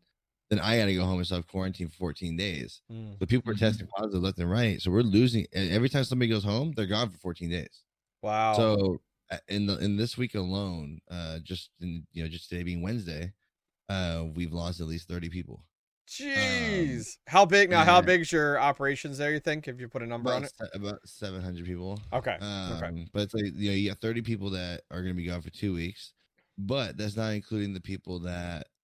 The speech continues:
Speaker 1: are being sent home. Or, so they're really enforcing
Speaker 2: Wow.
Speaker 1: the six feet apart, uh, because they're
Speaker 3: Mm-hmm.
Speaker 1: basically saying every time somebody is testing positive, they're taking four or five people with them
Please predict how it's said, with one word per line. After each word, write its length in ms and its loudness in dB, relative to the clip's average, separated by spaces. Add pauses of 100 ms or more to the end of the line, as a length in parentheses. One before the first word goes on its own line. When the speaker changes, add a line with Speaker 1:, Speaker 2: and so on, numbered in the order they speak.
(180)
Speaker 1:
are 100 -4
being 260 -4
sent 220 -8
home. 320 -6
Or, 240 -6
so 200 -8 (380)
they're 120 -4
really 360 -4
enforcing 360 -4
Speaker 2:
Wow. 80 -2
Speaker 1:
the 60 -8
six 160 -12
feet 140 -8
apart, 420 -6 (220)
uh, 240 -6
because 560 -4
they're 120 0
Speaker 3:
Mm-hmm. 80 -2
Speaker 1:
basically 420 -6
saying 260 -4
every 220 -4
time 240 -6
somebody 460 -8 (100)
is 180 -10
testing 380 -6
positive, 500 -4 (420)
they're 80 -4
taking 340 -4
four 260 -4
or 60 -6
five 260 -8
people 220 -12
with 240 -4
them 340 -10